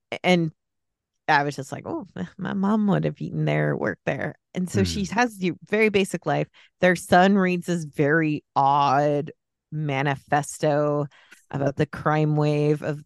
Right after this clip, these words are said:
Speaker 2: Yeah,
Speaker 1: the
Speaker 2: that's
Speaker 1: Latinos
Speaker 2: strange.
Speaker 1: and the blacks from L A County coming into the San Fernando Valley. And the dad is, like, applauding this. And she's just like, "No, this is terrible. Why would you, this is for <laughs> school,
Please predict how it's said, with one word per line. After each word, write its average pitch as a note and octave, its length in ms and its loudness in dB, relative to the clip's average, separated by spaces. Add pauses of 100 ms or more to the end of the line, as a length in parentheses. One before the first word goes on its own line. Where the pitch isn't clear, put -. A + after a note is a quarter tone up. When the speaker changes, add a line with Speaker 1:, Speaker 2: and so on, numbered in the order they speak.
(180)
Speaker 2:
Yeah, G3+ 120 4
Speaker 1:
the E3 80 6
Speaker 2:
that's D3+ 100 2
Speaker 1:
Latinos F3+ 680 4
Speaker 2:
strange. - 20 2
Speaker 1:
and F3+ 140 2
the E3 100 4
blacks D#3 680 0
from G3 240 0
L E3 260 0
A E3+ 120 0
County E3 440 -2
coming E3 300 -4
into E3+ 200 -6
the E3 120 -2
San D3+ 340 -4
Fernando D3+ 540 0
Valley. D3+ 540 0 (360)
And A#3+ 200 4
the A#3 80 6
dad G#3+ 300 6
is, C4 120 2
like, G#3 140 0
applauding F3 560 -2
this. B3+ 300 -6
And G3 120 -6
she's E3 220 -6
just E3 220 -8
like, D3+ 200 -4 (140)
"No, D3+ 460 0
this E3 280 -4
is G#3 220 -8 (360)
terrible. D#3+ 520 2
Why D3 180 0
would G#3+ 220 -4
you, D#3 240 -10 (400)
this A3 160 2
is E4+ 140 0
for F#3 220 -2
<laughs> - 0 -
school, G#3 1000 0